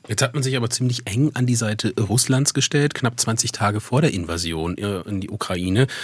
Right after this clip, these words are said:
Da hat, äh, China ein Abkommen mit Russland, äh, geschlossen über grenzenlose Kooperation, was auch immer das,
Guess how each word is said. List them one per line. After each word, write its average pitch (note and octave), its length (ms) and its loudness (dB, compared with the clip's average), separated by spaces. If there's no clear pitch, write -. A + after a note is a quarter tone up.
Da A2+ 140 0
hat, - 220 -2
äh, A#2+ 120 2
China A#2+ 260 4
ein C3 100 2
Abkommen F#2+ 400 -2
mit E2 120 -10
Russland, E2+ 520 -4
äh, F#2 180 -4
geschlossen F#2 560 2
über D3+ 320 6
grenzenlose C#3 1040 2
Kooperation, A#2+ 800 2
was G#2 140 0
auch G2+ 120 -4
immer A2+ 180 2
das, G#2+ 200 -2